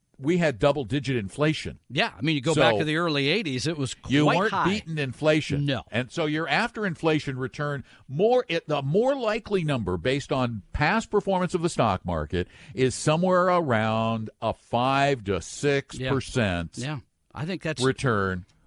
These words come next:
Speaker 1: before
Speaker 2: if you got l-,
Speaker 1: inflation.
Speaker 2: if you got lucky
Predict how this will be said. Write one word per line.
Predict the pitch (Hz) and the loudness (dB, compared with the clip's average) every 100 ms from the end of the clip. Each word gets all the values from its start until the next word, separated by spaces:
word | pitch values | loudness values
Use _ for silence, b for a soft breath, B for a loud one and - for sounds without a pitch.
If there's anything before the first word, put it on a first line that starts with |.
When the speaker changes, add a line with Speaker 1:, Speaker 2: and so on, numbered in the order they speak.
| - | -10
Speaker 1:
before | 95 117 - 139 120 113 107 104 - | -2 0 0 0 4 4 2 0 -6
Speaker 2:
if | 139 - | -10 -6
you | 180 | -8
got | 220 233 208 | -4 -2 -2
l-, | 156 | -4
Speaker 1:
inflation. | 170 104 78 - - | -4 -4 -4 -8 -6
Speaker 2:
if | 156 | -4
you | 180 214 | -4 -2
got | 214 185 | -2 -2
lucky | 147 160 170 - - | -2 -4 -4 -10 -20